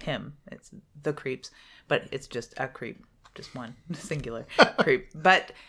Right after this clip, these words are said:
Speaker 1: he had tweeted just recently that he still knows where the squeak is on the stairs on his parents' house. And it's like, uh, you could be removed from a house for twenty years, but once you've used it as your home for real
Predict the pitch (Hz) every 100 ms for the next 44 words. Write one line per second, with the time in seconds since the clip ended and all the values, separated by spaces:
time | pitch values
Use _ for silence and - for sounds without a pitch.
0 | - - 240 240 233 202 226 220 214 -
1 | 226 226 220 220 190 202 226 143 180 160
2 | 147 180 - - 190 185 185 185 175 175
3 | 165 156 - 175 165 160 170 156 151 -
4 | 156 143 143 143 - 147 127 - - -
5 | - 147 143 - 143 120 - - - -
6 | - 101 95 202 196 202 202 190 190 196
7 | 196 185 170 185 185 - 175 175 190 165
8 | 151 143 170 175 175 160 156 - _ _
9 | _ _ 175 190 214 208 196 180 160 160
10 | - 220 330 214 156 165 190 - _ -
11 | 180 175 165 240 247 113 87